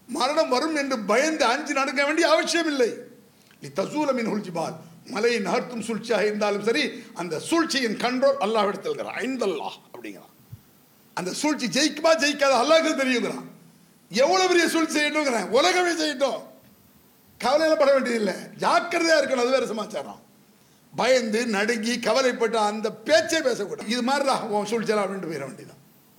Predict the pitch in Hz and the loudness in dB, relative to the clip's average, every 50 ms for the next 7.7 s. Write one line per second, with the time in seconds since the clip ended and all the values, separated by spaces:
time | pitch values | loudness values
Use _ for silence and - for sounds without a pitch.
0 | _ _ _ _ _ _ _ _ _ _ - 147 143 143 - 175 180 - 247 - | _ _ _ _ _ _ _ _ _ _ -12 -10 -8 -8 -8 -8 -6 -4 -4 -4
1 | 262 - - 226 196 196 185 - 185 160 - - 226 214 226 226 220 208 185 185 | -6 -6 -8 -8 -8 -8 -6 -6 -8 -6 -6 -6 -6 -6 -6 -6 -6 -4 -4 -4
2 | 180 165 - - 131 127 123 - - - - - - - _ _ - 254 277 269 | -4 -4 -4 -6 -8 -8 -8 -12 -16 -20 -20 -20 -20 -20 _ _ 0 0 0 0
3 | 262 277 277 262 233 226 - - - 277 277 240 - 240 214 190 - - 240 233 | 0 0 0 0 0 -4 -6 -6 -4 -4 -4 -4 -4 -4 -4 -4 -2 -2 -2 -2
4 | - 262 247 240 208 - - - 220 214 214 - 214 196 170 - - - - - | 0 -2 -2 -2 -4 -6 -4 -2 -2 -2 -2 -4 -8 -8 -8 -10 -14 -20 -20 -20
5 | - - - 151 185 220 214 214 - 185 175 170 156 156 185 190 - - 151 170 | -20 -16 -10 -6 -6 -6 -6 -6 -6 -8 -8 -6 -4 -4 -4 -4 -4 -4 -4 -4
6 | 180 180 175 - - 190 180 165 143 143 160 156 160 160 156 131 139 139 127 113 | -4 -6 -8 -12 -14 -12 -12 -10 -8 -8 -8 -8 -8 -8 -10 -10 -10 -10 -10 -10
7 | 104 - - - - 113 110 104 - 123 87 82 80 | -12 -12 -18 -18 -16 -16 -14 -14 -16 -20 -20 -20 -20